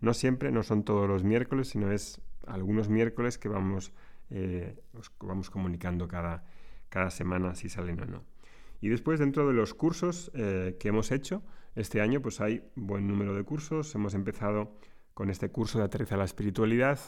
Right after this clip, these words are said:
luego hemos hecho un curso de astrología védica, otro de Ayurveda, hemos empezado un Vedanta uno, con los textos tradicionales, eh, iniciales, un Vedanta dos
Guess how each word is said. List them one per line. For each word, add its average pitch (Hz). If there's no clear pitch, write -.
luego 98
hemos 92
hecho 101
un 170
curso -
de 92
astrología 95
védica, 131
otro 98
de 92
Ayurveda, 127
hemos 101
empezado 95
un 104
Vedanta 92
uno, 160
con 104
los 87
textos -
tradicionales, 98
eh, 92
iniciales, 143
un 123
Vedanta 110
dos 131